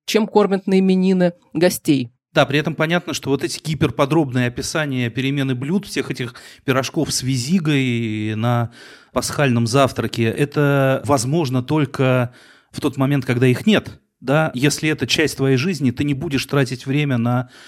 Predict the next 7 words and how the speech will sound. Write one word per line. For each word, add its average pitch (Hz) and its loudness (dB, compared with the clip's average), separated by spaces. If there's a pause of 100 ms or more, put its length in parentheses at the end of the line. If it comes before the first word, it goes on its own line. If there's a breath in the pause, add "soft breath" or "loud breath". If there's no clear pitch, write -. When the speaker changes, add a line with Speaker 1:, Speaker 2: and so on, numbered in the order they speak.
(500 loud breath)
Speaker 2:
это 135 -8
такой 160 0
пирожный 151 2
Мадлен, 165 0
поиски 143 0
утраченного 113 0 (160)
завтрака. 113 -2